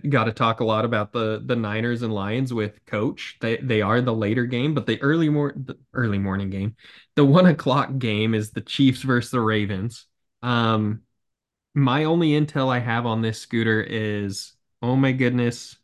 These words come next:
I don't know what the Chiefs are gonna do if they, if Patrick Mahomes doesn't have a huge game. Uh,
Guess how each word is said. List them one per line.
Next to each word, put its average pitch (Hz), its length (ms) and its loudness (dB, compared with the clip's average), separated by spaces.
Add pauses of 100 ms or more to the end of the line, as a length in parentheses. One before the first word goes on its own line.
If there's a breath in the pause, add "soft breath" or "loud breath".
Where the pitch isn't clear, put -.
(1160)
I 135 120 0
don't 139 180 2
know 127 120 4
what 113 360 0
the 127 80 -2
Chiefs 110 360 -4
are 107 80 0
gonna 104 220 -2
do 101 480 -2
if 110 180 -10
they, 107 560 0 (420)
if - 160 -14
Patrick 113 360 -2
Mahomes 101 420 -4
doesn't 107 260 -4
have 104 180 -4
a 98 60 -8
huge 101 360 -4
game. 92 400 -10
Uh, 110 160 -10